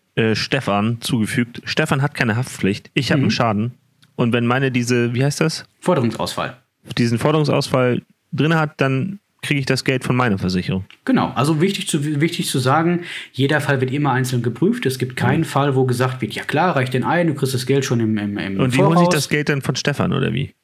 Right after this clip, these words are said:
Speaker 2: Äh, na, nein, die zahlen, das ist, die holen sich das Geld nicht von Stefan, sondern es ist in deiner Versicherung mit drin,
Speaker 1: Mhm.
Speaker 2: dass deine Versicherung für den Schaden aufkommt, den dir ein anderer zugefügt hat, wenn er keine, nachweislich keine Haftpflichtversicherung hat.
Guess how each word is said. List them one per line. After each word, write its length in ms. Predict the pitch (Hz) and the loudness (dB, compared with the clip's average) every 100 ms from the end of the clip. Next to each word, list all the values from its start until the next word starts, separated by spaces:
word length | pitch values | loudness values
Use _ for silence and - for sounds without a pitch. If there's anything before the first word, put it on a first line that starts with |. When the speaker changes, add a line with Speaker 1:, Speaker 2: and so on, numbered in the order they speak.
| - | -8
Speaker 2:
Äh, 200 | 143 139 135 | 0 0 2
na, 220 | 226 233 | 0 0
nein, 320 | 185 254 127 - 127 | 0 0 -2 -6 -8
die 80 | |
zahlen, 420 | - 131 170 233 240 | 0 2 4 2 0
das 120 | - | -2
ist, 420 | 180 - - - | -2 -2 -6 -2
die 60 | 127 | 0
holen 80 | 160 | 2
sich 100 | 185 | 0
das 140 | - | -2
Geld 180 | 147 131 | -2 0
nicht 160 | 156 151 | -2 0
von 140 | 127 | -2
Stefan, 400 | 127 147 202 202 | 0 0 2 2
sondern 300 | 143 165 156 | 2 0 0
es 120 | 127 | 0
ist 160 | 131 127 | -4 -4
in 120 | 110 | 0
deiner 260 | 123 185 202 | 0 0 0
Versicherung 680 | 147 156 151 151 139 127 127 | -2 -2 -2 -2 0 -2 -4
mit 340 | 101 - - | -8 -6 2
drin, 180 | 131 190 | 4 4
Speaker 1:
Mhm. 180 | 254 - - - - | 2 0 -10 -16 -16
Speaker 2:
dass 100 | - | -2
deine 240 | 131 180 | 0 2
Versicherung 600 | 196 147 151 - 151 147 131 | 0 0 -2 -2 0 0 0
für 160 | 123 | 0
den 220 | 120 135 | 2 2
Schaden 360 | 135 127 123 113 | 2 2 2 0
aufkommt, 640 | - 131 135 - 135 139 127 - - - 127 | -2 -2 -2 -2 0 0 -4 -14 -20 -4 -2
den 140 | 120 | 0
dir 100 | 117 | 0
ein 60 | 113 | 0
anderer 280 | 117 127 123 | 2 2 0
zugefügt 580 | 131 127 123 110 104 98 | -2 -2 -2 -4 -6 -8
hat, 200 | 92 - | -8 -4
wenn 240 | 120 147 185 - | 2 2 2 0
er 140 | 151 | 0
keine, 360 | 151 147 147 123 | 2 2 2 2
nachweislich 600 | 143 165 160 156 147 127 | 2 2 0 -2 -4 -2
keine 220 | 143 139 | 2 2
Haftpflichtversicherung 800 | 131 139 131 131 120 117 127 113 | 2 0 0 0 0 -2 -2 -2
hat. 200 | 92 - | -4 -6